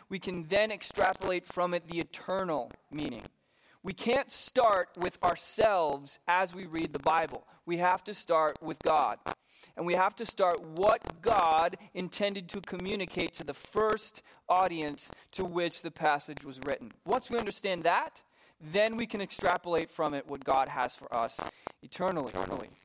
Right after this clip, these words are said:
Speaker 1: And then we note the dis-, the, the difference between description and prescription, that sometimes the Bible records things without recommending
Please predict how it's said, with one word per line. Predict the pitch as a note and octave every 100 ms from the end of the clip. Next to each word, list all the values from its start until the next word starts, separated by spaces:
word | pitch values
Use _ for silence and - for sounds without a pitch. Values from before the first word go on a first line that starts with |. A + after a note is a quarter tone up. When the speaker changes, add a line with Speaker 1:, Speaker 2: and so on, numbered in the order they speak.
| - F#2+ - -
Speaker 1:
And | F3+ F#3
then | G3+ A3
we | G#3+
note | F#3+ F#3 F#3
the | F3
dis-, | E3 -
the, | E3+ F3
the | E3+ E3
difference | F#3 G3 F#3
between | - F3 F#3+ F3+ D#3
description | F#3+ G#3 - G3+ - G3+
and | F#3+
prescription, | F3+ A3+ G3+ - D#3 - A2+ - _ - -
that | E3+
sometimes | - A3+ A3+ G3+ F#3+ F3
the | F3+
Bible | F3+ F3+ F3+
records | E3 E3 - A3 B3 A#3+ F#3
things | - F3+ F3 F3 F3 - - -
without | F3 F#3+ G3 F#3+
recommending | F#3 - E3+ E3+ F#3+ F#3 E3+ D3